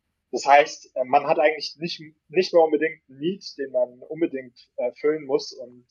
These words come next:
äh, kann eigentlich im, im Draft, äh, hat, hat sehr viele Möglichkeiten. Also man muss nicht unbedingt in Runde eins auf einen Tackle gehen oder auf einen Cornerback. Deswegen sind das für mich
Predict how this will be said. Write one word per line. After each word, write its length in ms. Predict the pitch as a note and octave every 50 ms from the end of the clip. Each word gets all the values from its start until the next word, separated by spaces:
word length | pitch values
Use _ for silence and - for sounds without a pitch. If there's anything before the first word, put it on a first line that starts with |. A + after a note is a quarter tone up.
| - - -
äh, 160 | C3 B2 B2 A#2+ _
kann 160 | - C3+ C3+
eigentlich 460 | B2 A#2+ A#2+ A#2+ B2+ B2+ B2+ - -
im, 320 | B2 B2 B2+ B2+ B2 B2 - - -
im 100 | B2 _ -
Draft, 520 | C#3 B2+ C#3+ D#3 - - _ - - - - C3+
äh, 160 | B2+ B2 A#2+
hat, 140 | B2+ A#2+ - - _ _ _
hat 180 | - C3 - -
sehr 180 | - C#3 -
viele 220 | - - C3+ C3 A#2+
Möglichkeiten. 720 | B2 C#3 D3 - A#2+ - - - A2+ A2 A2 - _ A2+
Also 180 | A2 G#2+ A2+
man 140 | A2+ A2+ A#2
muss 240 | A#2+ B2 B2 - -
nicht 160 | B2+ - -
unbedingt 360 | C#3 C3 B2+ B2+ B2+ B2+ -
in 80 | C#3+ B2
Runde 280 | A#2+ C3 C3 B2 B2+ A#2
eins 260 | A#2 B2 B2+ - -
auf 240 | B2+ A#2+ A2+ - -
einen 340 | B2 A#2+ A#2+ B2 B2+ B2+ _
Tackle 320 | - D3+ D3 - D#3+ D3+ C#3
gehen 360 | C3+ C3+ C3+ C#3 C#3 C#3 C3+ _ _ _ _ _ _ _ _ _
oder 220 | - B2 B2 B2 A#2+
auf 200 | A#2 A#2+ - -
einen 120 | B2+ A#2+
Cornerback. 520 | - - C#3 C#3+ D#3 D#3 D3 D3+ C#3+ C#3 -
Deswegen 400 | B2+ A2+ - - B2+ B2 B2 B2
sind 180 | A2+ A#2+ A#2+ B2
das 200 | C#3 C#3 - -
für 80 | C3+
mich 320 | B2+ B2+ C3 - - -